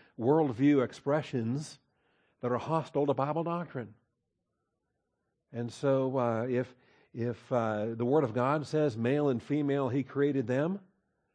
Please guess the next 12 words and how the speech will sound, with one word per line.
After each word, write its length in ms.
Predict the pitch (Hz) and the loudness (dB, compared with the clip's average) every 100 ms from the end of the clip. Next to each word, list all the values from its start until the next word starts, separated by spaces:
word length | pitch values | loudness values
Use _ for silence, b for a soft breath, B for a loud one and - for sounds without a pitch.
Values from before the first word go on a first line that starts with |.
| _ _ _ _ _ | _ _ _ _ _
and 240 | 120 123 117 | -2 0 0
this 140 | 123 | -2
fallen 440 | - 139 143 147 | 2 4 4 4
world 360 | 131 143 147 151 | 4 4 4 2
says, 560 | - 151 147 165 160 143 | 0 0 0 0 -2 0
"Oh, 280 | 135 165 127 | 2 4 2
there's 200 | 120 113 | -2 -4
six 200 | - - | -6 -4
hundred 180 | 156 | -2
and 120 | 143 113 | -2 -2
fifteen 640 | 156 - 156 156 135 117 | -2 -2 -2 -2 -2 -2
genders," 560 | 107 151 170 190 180 | -2 -2 -2 -4 -6